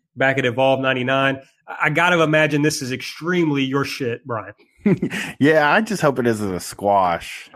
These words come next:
Speaker 2: but 'cause they did, wasn't Keith Lee and Darby Allin in, uh, New Orleans? And it sort of played like a squash, and I was like, "Ah,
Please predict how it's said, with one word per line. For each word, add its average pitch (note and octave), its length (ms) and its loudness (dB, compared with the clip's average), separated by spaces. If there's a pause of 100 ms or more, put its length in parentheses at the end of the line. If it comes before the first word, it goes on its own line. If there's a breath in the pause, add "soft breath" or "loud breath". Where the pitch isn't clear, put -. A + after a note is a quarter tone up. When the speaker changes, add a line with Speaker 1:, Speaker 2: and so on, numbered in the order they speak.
(120)
Speaker 2:
but G2+ 360 0 (640)
'cause B2+ 200 -6
they D#3+ 160 2
did, F#3 600 0 (360)
wasn't E3 400 -6 (280)
Keith F#3 320 -8
Lee F#3+ 540 -4
and F3 180 -2
Darby F3+ 360 4
Allin F3 420 2
in, C3+ 300 0
uh, A#2+ 300 4
New A2+ 180 2
Orleans? E3+ 720 0 (720 soft breath)
And A#2 160 2
it A2+ 120 -2
sort A#2+ 260 2
of F#2+ 80 -2
played A2 300 2
like G2 200 -2
a F2 60 -10
squash, F#2+ 800 -2
and G2+ 120 -4
I G2 80 -2
was F#2+ 160 -6
like, F#2 200 -8
"Ah, F2 460 -2